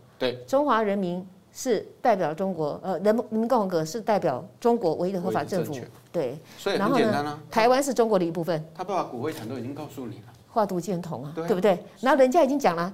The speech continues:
Speaker 2: ，“一国两制”台湾方案啊。
Speaker 1: 对啊。
Speaker 2: 今年是民主协商元年呐。
Speaker 1: 对。
Speaker 2: 所以马英九去是要跟人家什么民主协商，是不是？你配合对方的统战，是不是？我们就接下来看。我跟你讲，我，我，我赌，打包票，我，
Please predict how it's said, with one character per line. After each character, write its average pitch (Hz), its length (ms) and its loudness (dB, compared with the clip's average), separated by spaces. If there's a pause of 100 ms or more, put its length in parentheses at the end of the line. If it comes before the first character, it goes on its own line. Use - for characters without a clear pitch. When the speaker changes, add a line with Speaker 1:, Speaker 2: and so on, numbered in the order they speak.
Speaker 2:
，“一 330 80 2
国 240 180 2
两 165 180 2
制” 220 120 -4
台 196 140 0
湾 185 140 -2
方 196 180 0
案 202 180 -2
啊。 180 160 -4
Speaker 1:
对 - 140 -2
啊。 185 140 -8
Speaker 2:
今 381 180 4
年 277 160 4
是 277 100 -2
民 262 220 2
主 226 160 -4
协 175 240 0
商 208 220 -4
元 156 220 -2
年 139 200 -4
呐。 147 140 -8 (120)
Speaker 1:
对。 - 140 -8
Speaker 2:
所 381 140 2
以 - 20 4
马 285 200 4
英 359 40 0
九 285 140 2
去 294 180 -2
是 269 120 -4
要 277 100 2
跟 277 120 0
人 285 120 0
家 - 20 -4
什 226 100 -6
么 170 180 -4
民 254 260 2
主 214 220 -2
协 175 260 -2
商， 277 260 -2
是 - 140 -12
不 175 60 -8
是？ 156 300 -6 (220)
你 214 100 -2
配 349 340 0
合 226 120 4
对 269 180 0
方 247 120 0
的 214 80 -2
统 185 260 -10
战， 254 240 -4
是 175 160 -10
不 160 80 -14
是？ - 220 -12 (300)
我 190 80 -6
们 220 80 -2
就 320 80 -4
接 302 200 -4
下 285 120 0
来 185 100 2
看。 185 260 -8 (500)
我 180 100 -8
跟 269 120 0
你 269 80 2
讲， 214 300 -2
我， - 200 -8
我， 190 140 -6 (280)
我 220 100 -2
赌， 226 160 -2
打 165 220 0
包 196 160 2
票， 214 160 -8
我， 220 180 2